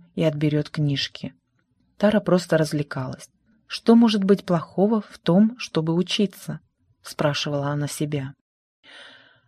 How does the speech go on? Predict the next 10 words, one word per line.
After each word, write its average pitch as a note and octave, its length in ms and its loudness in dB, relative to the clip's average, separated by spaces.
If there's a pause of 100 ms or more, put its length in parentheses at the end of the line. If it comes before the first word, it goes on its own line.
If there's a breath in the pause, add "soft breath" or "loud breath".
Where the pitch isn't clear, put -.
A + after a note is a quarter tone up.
Спустя G3 480 4
два F3 240 2
с F3 80 -4
половиной D3+ 480 2
года F3+ 460 2 (240)
Тара G#3+ 320 6
отправила F#3+ 500 4
по D#3+ 140 0
почте F3 500 -2
ответ E3 640 -2